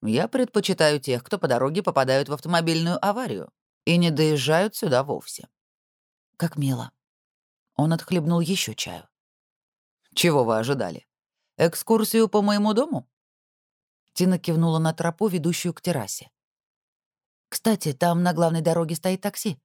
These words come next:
Вы кого-то ждёте?» «Возможно.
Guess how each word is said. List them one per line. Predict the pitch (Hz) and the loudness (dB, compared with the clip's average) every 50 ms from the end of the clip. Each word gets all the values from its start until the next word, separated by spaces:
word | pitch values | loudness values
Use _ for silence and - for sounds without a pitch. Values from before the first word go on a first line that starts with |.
| _ _ _ _ _ _ _ | _ _ _ _ _ _ _
Вы | - 175 | -2 0
кого-то | - 160 156 151 151 156 151 | 2 2 0 0 0 -2 -4
ждёте?» | 131 127 135 135 - 196 233 - _ _ _ _ _ _ _ _ _ _ _ _ _ _ - | -2 -2 -4 -4 -4 -6 -10 -12 _ _ _ _ _ _ _ _ _ _ _ _ _ _ -4
«Возможно. | 143 151 - 277 311 339 262 180 160 - 175 202 240 | -2 0 0 0 2 4 4 4 2 2 -2 -6 -6